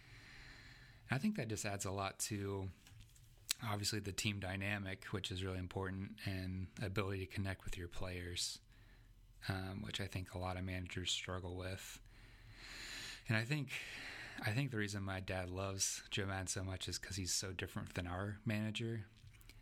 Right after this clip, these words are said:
Bri-, Brian Price, who is very kind of by the book, old school. Uh, he's kind of a player's guy, like, whatever a player wants or prefers, like, he'll cater to that, especially the star players.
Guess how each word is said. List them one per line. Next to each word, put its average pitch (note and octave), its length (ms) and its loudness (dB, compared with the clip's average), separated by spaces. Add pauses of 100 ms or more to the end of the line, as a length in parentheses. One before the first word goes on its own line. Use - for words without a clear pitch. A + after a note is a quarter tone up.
(180)
Bri-, G2+ 300 4
Brian F#2+ 300 2
Price, F#2+ 480 2
who F#2+ 140 0
is F#2 120 -2
very F#2+ 580 2 (1600)
kind G2+ 240 6
of G2 380 0 (420)
by G2+ 180 6
the G2 100 0
book, G2 420 0
old F#2 300 -2
school. F#2 600 0 (1080)
Uh, F#2 220 2
he's F2+ 220 0
kind G2+ 180 4
of F#2+ 80 -2
a F#2+ 40 2
player's F#2+ 520 0
guy, F#2 360 2
like, F2+ 260 -2 (140)
whatever F#2 560 2 (140)
a - 80 2
player F#2+ 520 0 (240)
wants F#2+ 280 4
or - 20 -4
prefers, F#2 640 2
like, F#2+ 120 0
he'll G2+ 120 2
cater F#2 340 2
to - 160 -2
that, F#2 220 2
especially - 360 0
the F2+ 80 -2
star F2 300 0
players. F2+ 580 0